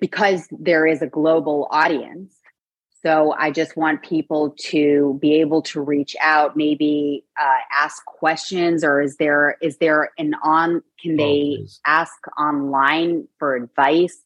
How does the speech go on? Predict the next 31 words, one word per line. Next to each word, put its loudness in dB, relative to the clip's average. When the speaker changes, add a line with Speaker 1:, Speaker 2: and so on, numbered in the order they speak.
Speaker 1:
Do -6
you 0
set 0
up -2
meetings 0
like -2
that? 0
Or 2
Elizabeth, 2
or -4
Speaker 2:
Oh, 4
young 2
lady. 0
Elizabeth? 0
She -6
might -10
be -10
in -10
the -10
back. -8
Okay, -6
sorry. -4
<laughs> -16
I 0
was 0
gonna 0
have 2
Speaker 1:
But 0
Speaker 2:
her 0
bring 2
Speaker 1:
could, -6